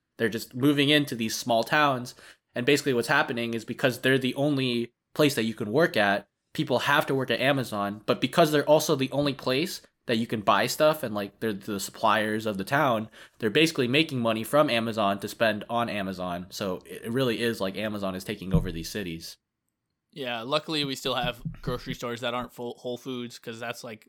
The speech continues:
Speaker 2: kinda one of the most important things you need to eat.
Speaker 1: Yeah. Whole Foods. I only eat
Speaker 2: And honestly, like, shit like this is why I support taxing the rich to provide a universal basic income. Like, I,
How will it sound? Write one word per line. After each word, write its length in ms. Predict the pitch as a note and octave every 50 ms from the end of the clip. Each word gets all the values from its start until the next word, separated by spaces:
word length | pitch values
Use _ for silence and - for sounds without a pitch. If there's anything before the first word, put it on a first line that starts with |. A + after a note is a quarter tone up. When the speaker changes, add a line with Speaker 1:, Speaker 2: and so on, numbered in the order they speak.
| _ _ _
Speaker 2:
kinda 200 | - C#3 B2+ A#2+
one 140 | A#2 A#2 A#2+
of 40 | A#2
the 60 | A#2
most 200 | A#2+ A#2+ B2 -
important 360 | - B2 C3+ C3 A#2 A#2 A#2+
things 240 | - B2 B2 B2+ A#2 A#2+
you 60 | B2+
need 260 | C3 B2+ B2 A#2+ A2+
to 200 | B2+ B2+ A2+ A#2 - -
eat. 320 | C3 - E3+ - - _ - _ _ _
Speaker 1:
Yeah. 360 | - G#2 G2 F#2+ F#2+ F#2+ F#2+ - _ _ _ _ _ _ _ _
Whole 180 | - A#2 A#2+
Foods. 540 | A#2+ - D3 C3+ D3+ D3 D3 D#3 - - - _ _ _ _ _ _ _ _ _ -
I 180 | - A3 A#3+ G#3
only 280 | - D#3 D3+ C#3+ C#3 C3+
eat 280 | - C3+ C3 C3 C3+
Speaker 2:
And 80 | F3+ F#3+
honestly, 420 | G3 A3+ B3 - G#3+ G3+ E3+ - _ _ _ _ -
like, 300 | E3+ E3 D#3 - - - _ _ _ -
shit 260 | - - - A3 A3+
like 160 | A#3+ A3 -
this 180 | E3+ F3+ F#3 -
is 100 | E3 C3+
why 220 | C3+ C3 D3 D3
I 220 | - C3 C3+ C#3
support 680 | C#3+ - - - - C#3+ C3+ C3+ C3 C3 B2 - - _
taxing 400 | - - C3+ C3 C3+ - C#3 C3+
the 100 | C3 B2+
rich 320 | B2 C3 B2+ B2 - - -
to 100 | - A#2
provide 360 | - A#3+ A3 C3 B2 B2 B2
a 20 |
universal 480 | B2 A#2+ B2 B2+ B2+ B2 B2+ B2 B2 B2+
basic 340 | A#2+ A#2+ B2 B2 - B2+ A#2
income. 480 | C3+ C#3 C#3 - B2+ A#2+ A2+ A2 A2+ - _ _ -
Like, 140 | C3 A#2+
I, 160 | B2+ C#3+ D#3